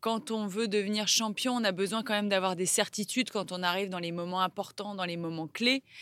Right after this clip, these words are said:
Et à force de jouer avec le feu, ils vont se brûler. Euh, je trouve que c'est une équipe qui est mal préparée, euh, justement pour démarrer ces séries.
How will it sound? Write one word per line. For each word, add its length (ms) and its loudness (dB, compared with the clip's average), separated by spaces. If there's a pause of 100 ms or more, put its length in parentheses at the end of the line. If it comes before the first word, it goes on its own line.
(300)
Et 140 6
à 60 6
force 220 0
de 100 4
jouer 160 4
avec 240 2
le 120 2
feu, 220 -2
ils 80 0
vont 180 -4
se 80 -8
brûler. 360 0 (640)
Euh, 600 6
je 100 4
trouve 200 0
que 120 6
c'est 140 2
une 60 2
équipe 200 0
qui 100 0
est 40 4
mal 220 6
préparée, 680 0 (260)
euh, 260 2
justement 440 0
pour 160 -2
démarrer 360 2
ces 140 -2
séries. 420 0